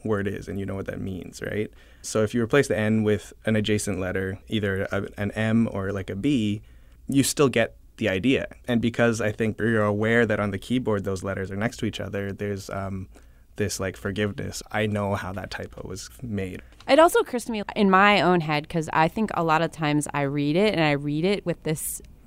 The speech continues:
Speaker 2: as if the alien has a cold. <laughs>
Speaker 1: Mm.
Speaker 2: And b, b, like, there's, like, some kind of, like, sound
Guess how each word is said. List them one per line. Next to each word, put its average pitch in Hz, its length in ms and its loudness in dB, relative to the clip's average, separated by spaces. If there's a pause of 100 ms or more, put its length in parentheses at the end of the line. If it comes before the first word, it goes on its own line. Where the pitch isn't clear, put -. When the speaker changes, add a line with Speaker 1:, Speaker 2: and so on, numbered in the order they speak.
Speaker 2:
as 160 140 6
if 165 160 -2
the - 180 -4
alien 151 340 2
has 143 160 0
a 143 60 -4
cold. 190 520 -4
<laughs> - 60 -20 (260)
Speaker 1:
Mm. 156 840 6
Speaker 2:
And 165 280 0 (320)
b, 175 280 8 (220)
b, 147 540 0
like, 156 320 2
there's, 180 240 2
like, 175 160 2
some 175 320 2
kind 160 240 0
of, 151 100 -4
like, 143 260 -2 (120)
sound 147 600 0